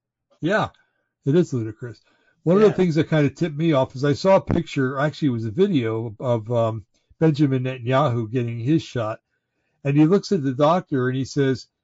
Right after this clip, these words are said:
Speaker 1: "Are you sure you got the right vial?" <laughs> And I'm like, yeah, and to me that was the, "Are you sure you got the, the, you got the vial of sodium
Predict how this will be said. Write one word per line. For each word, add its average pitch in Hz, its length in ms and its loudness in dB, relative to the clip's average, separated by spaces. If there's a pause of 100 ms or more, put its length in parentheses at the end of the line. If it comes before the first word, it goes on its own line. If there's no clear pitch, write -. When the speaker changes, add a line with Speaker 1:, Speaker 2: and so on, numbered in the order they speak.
(300)
Speaker 1:
"Are 139 80 2
you 151 120 4
sure 247 220 0
you 262 120 2
got 185 200 0
the 180 80 2
right 151 260 0
vial?" 131 400 -2 (800)
<laughs> - 720 -20
And 156 180 0 (420)
I'm 220 440 -4
like, 180 400 -4 (720)
yeah, 147 360 2
and 196 340 -2
to 202 100 0
me 226 160 2
that 170 160 4
was 147 160 2
the, 156 260 2
"Are 156 80 0
you 160 120 0
sure 240 200 -2
you 277 100 2
got 220 200 -2
the, 185 100 -2 (240)
the, 151 180 -8 (140)
you 165 160 -6
got 165 180 -2
the 160 80 -4
vial 143 360 0
of 120 100 -8
sodium 147 420 0